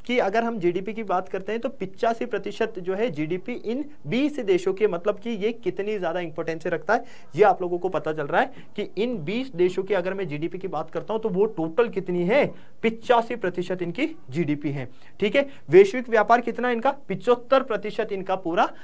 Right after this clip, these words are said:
वैश्विक व्यापार है। तो अब आप खुद सोच सकते हो कि यार ये बीस देश जो है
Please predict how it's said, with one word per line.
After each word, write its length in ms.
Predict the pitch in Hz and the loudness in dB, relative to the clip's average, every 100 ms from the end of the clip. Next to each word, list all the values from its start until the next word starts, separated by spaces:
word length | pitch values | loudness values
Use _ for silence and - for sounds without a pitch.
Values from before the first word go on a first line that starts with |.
| - - | -12 -2
वैश्विक 460 | 151 160 240 320 - - | -2 0 2 0 -2 2
व्यापार 480 | 151 151 165 160 156 | 6 6 6 4 4
है। 200 | 147 123 - - | -2 -6 -8 -2
तो 60 | 185 | 0
अब 260 | - 185 | 4 4
आप 240 | 214 185 202 | 6 4 4
खुद 200 | 190 202 | 0 -2
सोच 280 | 214 180 185 | -2 -4 -2
सकते 220 | 175 175 | -6 -4
हो 60 | 175 | -2
कि 140 | 196 | 0
यार 140 | 196 | 0
ये 160 | 190 185 | 0 -2
बीस 380 | 147 160 220 226 | -2 -4 -6 -6
देश 340 | 151 151 151 139 | -6 -6 -8 -8
जो 160 | 143 | -6
है 200 | 143 208 | -4 -6